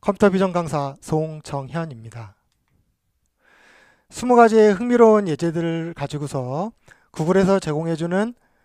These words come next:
콜랩에서 돌려보면서 무조건 따라하면서 배우는, 어, 흥미로운 과정이 되겠습니다. 그러면 어떠한 흥미로운 과정들이 준비가 됐는지 한번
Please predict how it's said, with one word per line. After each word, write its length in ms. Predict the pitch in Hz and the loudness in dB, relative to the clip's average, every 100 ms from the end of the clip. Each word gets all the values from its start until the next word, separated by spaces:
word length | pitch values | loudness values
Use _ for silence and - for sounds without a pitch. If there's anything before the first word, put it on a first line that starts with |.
| _ _ | _ _
콜랩에서 840 | - 214 220 214 196 175 143 123 110 | -6 0 4 4 2 -2 -6 -6 -10
돌려보면서 720 | - 147 139 139 131 165 190 175 | -6 -4 -4 -6 -8 -8 -8 -8
무조건 680 | - 208 - 214 214 226 _ _ _ - | -2 -2 2 0 0 -4 _ _ _ 0
따라하면서 600 | 196 208 202 190 160 165 | 2 4 2 0 -4 -4
배우는, 600 | 143 131 131 123 139 196 - _ _ _ _ - | -4 -8 -8 -10 -12 -14 -16 _ _ _ _ -18
어, 400 | 127 123 120 120 | -16 -14 -16 -14
흥미로운 520 | - 196 190 208 220 214 | -4 0 2 2 0 -8
과정이 520 | - 139 143 151 170 | -8 -6 -8 -8 -12
되겠습니다. 840 | - 120 117 110 104 110 110 107 _ _ _ _ _ _ _ _ _ _ _ | -14 -16 -16 -20 -20 -18 -18 -20 _ _ _ _ _ _ _ _ _ _ _
그러면 420 | 170 180 190 190 _ _ _ _ _ | -6 0 0 -2 _ _ _ _ _
어떠한 640 | 151 - 233 233 220 196 | -2 6 8 8 -2 -10
흥미로운 480 | - 254 247 233 208 | -10 -4 2 2 2
과정들이 540 | 139 143 160 147 135 | -6 -8 -8 -10 -10
준비가 340 | 120 151 151 143 | -14 -10 -6 -6
됐는지 540 | 131 127 120 123 117 | -8 -12 -14 -14 -14
한번 440 | - 160 151 120 | -14 -6 -6 -8